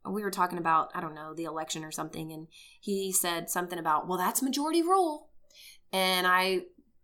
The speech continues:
proceeded to educate him <laughs> as to why majority rule really is not a fundamental ideal in America.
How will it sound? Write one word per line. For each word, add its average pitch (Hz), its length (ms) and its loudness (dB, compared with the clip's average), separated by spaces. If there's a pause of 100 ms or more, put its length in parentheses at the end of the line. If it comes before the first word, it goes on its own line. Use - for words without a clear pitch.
(160)
proceeded 277 560 6
to 190 420 2
educate 214 460 4
him 247 760 6 (300)
<laughs> - 260 -18
as 208 560 10 (120)
to 214 300 -2
why 208 800 12
majority 214 480 0
rule 233 320 2
really 214 280 2
is 185 120 0
not 180 320 8
a 170 40 -8
fundamental 160 840 -4 (400)
ideal 175 600 2 (220)
in 185 120 0
America. 160 600 -2